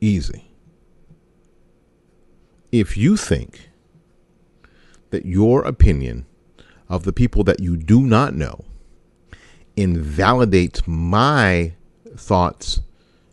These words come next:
and my opinion of the people that I know,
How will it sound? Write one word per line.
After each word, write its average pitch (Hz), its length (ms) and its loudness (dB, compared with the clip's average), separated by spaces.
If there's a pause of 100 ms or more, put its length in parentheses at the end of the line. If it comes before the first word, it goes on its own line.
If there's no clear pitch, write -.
(180)
and 85 220 -4
my 107 220 4
opinion 85 600 0
of 80 120 -8
the 82 100 -4
people 98 280 -2
that 90 200 0 (100)
I 101 500 0 (600)
know, 90 560 0